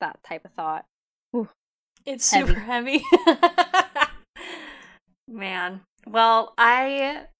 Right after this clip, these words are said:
Speaker 2: appreciate you. I appreciate this podcast. I'm excited to continue it in twenty twenty-three. Can you believe this is our twentieth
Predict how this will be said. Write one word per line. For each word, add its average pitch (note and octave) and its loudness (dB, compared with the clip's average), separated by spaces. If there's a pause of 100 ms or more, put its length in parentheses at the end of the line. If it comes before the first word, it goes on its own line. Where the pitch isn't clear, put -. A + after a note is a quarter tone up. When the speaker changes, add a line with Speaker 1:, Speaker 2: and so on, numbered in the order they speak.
(160)
Speaker 2:
appreciate A#3+ -6
you. C#4+ -8
I - -10
appreciate G3+ -10
this - -14
podcast. B3+ 2
I'm G#3 -2
excited G#3 -4
to A3 -8
continue G3+ -12
it A3+ -2
in A3 -8
twenty G3 -12
twenty-three. G3+ -6
Can A#3 -8
you A3+ -4
believe G#3 -2
this A3 -10
is A3 -8
our G3+ 0
twentieth G3+ -8